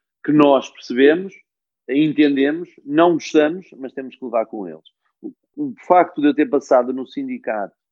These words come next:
e ter lidado com a realidade das dificuldades muitas que havia nos clubes a pagar os salários aos jogadores, das muitas dificuldades dos jogadores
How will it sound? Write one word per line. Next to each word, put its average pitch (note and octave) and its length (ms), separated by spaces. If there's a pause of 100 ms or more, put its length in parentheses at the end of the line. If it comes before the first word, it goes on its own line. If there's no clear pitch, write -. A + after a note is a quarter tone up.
(460)
e A#2+ 100
ter D#3 220
lidado C#3 680
com B2+ 240
a A#2 80
realidade A#2 680 (240)
das G2+ 720
dificuldades A2 800
muitas B2+ 500
que - 120
havia G#2+ 200
nos G#2+ 200
clubes A2+ 340 (400)
a A2 100
pagar A#2 380
os A2 100
salários A2+ 420
aos A2 140
jogadores, G2+ 460
das G#2+ 200
muitas C#3 460
dificuldades G#2 800
dos F#2+ 160
jogadores F#2+ 500